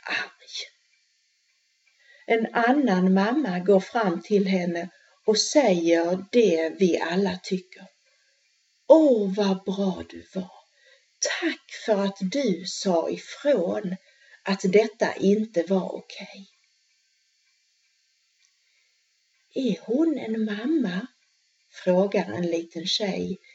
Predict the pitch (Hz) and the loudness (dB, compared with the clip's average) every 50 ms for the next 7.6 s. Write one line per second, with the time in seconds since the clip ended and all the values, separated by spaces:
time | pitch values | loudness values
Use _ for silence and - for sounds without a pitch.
0 | _ _ - - 226 214 180 170 165 165 165 170 180 196 185 170 185 - - _ | _ _ -10 -2 0 0 0 0 -2 -6 -6 -4 -2 -2 -2 -4 -6 -10 -14 _
1 | _ _ _ - 202 185 175 185 180 - - 214 202 190 165 - - - 170 156 | _ _ _ -2 0 2 2 0 0 0 2 4 4 4 4 2 -2 -8 -8 -10
2 | - - 180 156 151 147 147 147 151 160 170 180 - - - 196 180 - - - | -10 -8 -6 -6 -6 -6 -6 -4 -4 -4 -4 -4 -8 -10 -12 -12 -12 -14 -16 -18
3 | - 190 - _ _ _ _ - 180 - _ - - - - 185 196 - _ - | -18 -20 -20 _ _ _ _ -18 -18 -18 _ -14 -12 -10 -10 -10 -10 -12 _ -20
4 | - - - _ _ _ _ _ _ _ _ _ _ _ _ _ _ _ _ _ | -20 -20 -20 _ _ _ _ _ _ _ _ _ _ _ _ _ _ _ _ _
5 | _ _ - 190 190 190 190 185 - - - _ _ _ _ _ - 208 214 202 | _ _ 0 4 4 6 4 4 2 -4 -14 _ _ _ _ _ -2 0 2 2
6 | 208 208 214 220 202 175 170 - - - - - 208 196 214 196 - - - - | 2 2 2 2 2 2 0 -2 -4 -6 -8 -4 -2 -2 0 -2 0 0 -2 -2
7 | 180 - - - 214 196 185 180 170 135 175 185 | -2 -4 -4 0 2 4 4 4 4 2 2 0